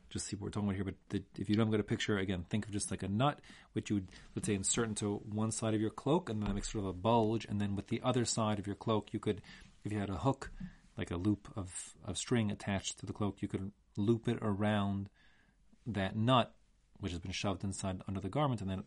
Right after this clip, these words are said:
it'll sort of make like a, a clasp, and it'll hold it in place. So our Mishnah says, um, following up on the previous Mishnah, saying that when you wear such a fastened cloak, it's not considered that you're transporting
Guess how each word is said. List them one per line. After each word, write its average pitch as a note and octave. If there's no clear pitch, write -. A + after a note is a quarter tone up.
it'll F#2
sort G2
of F2
make F2+
like E2+
a, F2+
a G#2
clasp, F#2
and A2+
it'll F#2
hold G2
it F#2+
in F2
place. -
So G3+
our C#3
Mishnah D3+
says, A#2+
um, F#2+
following A2
up G2+
on G#2+
the G2+
previous D#3
Mishnah, A#2
saying G#2
that G2+
when G2+
you F#2+
wear G#2+
such -
a F#2
fastened F#2+
cloak, G2
it's -
not G2+
considered G#2
that F#2+
you're F2+
transporting F#2